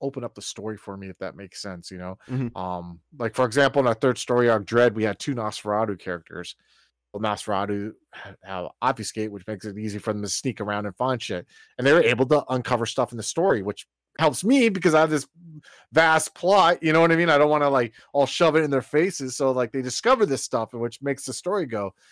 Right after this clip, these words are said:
Speaker 1: Um, another example, there's a Tremere who has, like, no thaumaturgy, but has, like, good aspects. And he used, like, uh, telepathy or, or aura perception.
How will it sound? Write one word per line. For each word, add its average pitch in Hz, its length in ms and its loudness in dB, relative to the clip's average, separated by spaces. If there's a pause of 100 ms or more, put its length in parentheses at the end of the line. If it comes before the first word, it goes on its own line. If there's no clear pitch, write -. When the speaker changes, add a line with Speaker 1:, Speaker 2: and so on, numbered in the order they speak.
(280)
Speaker 1:
Um, 104 300 -12
another 127 260 2
example, 120 340 0
there's 117 220 4
a 104 320 0
Tremere 127 460 2
who 113 360 -2
has, 110 320 -2
like, 104 140 -6
no 131 160 6
thaumaturgy, 151 560 2
but 120 120 0
has, 113 180 -2
like, 101 180 -4
good 107 160 -4
aspects. 123 600 0 (400)
And 101 260 -8
he 107 420 -10 (100)
used, 101 420 -8
like, 98 200 -10
uh, 87 320 -6 (120)
telepathy 120 600 0
or, 101 540 -6
or 101 220 -10
aura 165 260 2
perception. 92 580 -10